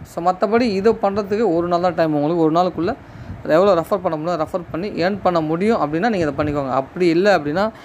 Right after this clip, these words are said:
செல்ஃபா தான் பண்ண முடியும்னா அந்த இருபத்தி நாலு ரூபா எடுத்துட்டு வித்ட்ரா பண்ணிட்டு delete பண்ணிட்டு வந்துட்டே இருங்க. அவ்வளவுதான் வேலை. ஓகேங்களா? மேற்கொண்டு இதுல வந்து நான் அடிக்கடி சொல்றது தான். இதுல நீங்க deposit பண்ணா கண்டிப்பா உங்களுக்கு loss தான் கொடுக்கும். Profit சத்தியமா கொடுக்காது.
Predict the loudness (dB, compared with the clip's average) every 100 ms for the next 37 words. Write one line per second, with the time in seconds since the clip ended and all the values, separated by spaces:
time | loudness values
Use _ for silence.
0 | -20 -18 -12 0 0 2 2 2 0 -2
1 | -2 -2 -2 -2 -2 -4 -4 -4 0 0
2 | 0 -4 -4 -2 -2 -2 -2 -4 -6 -6
3 | -6 -16 -6 0 0 -2 -4 -2 -2 -2
4 | 0 0 0 -6 -10 -4 0 0 0 -2
5 | -2 -4 -4 -2 -4 -6 -18 -14 0 4
6 | 4 2 2 2 2 2 0 2 2 2
7 | 0 -2 -4 -4 -2 0 0 0 0 -2
8 | -2 -4 -2 -2 0 -2 -2 -4 -2 -2
9 | 0 -4 -2 0 2 2 2 2 2 -4
10 | -4 -4 -6 -4 0 0 0 -8 -8 -4
11 | -4 -2 -2 -2 -4 -6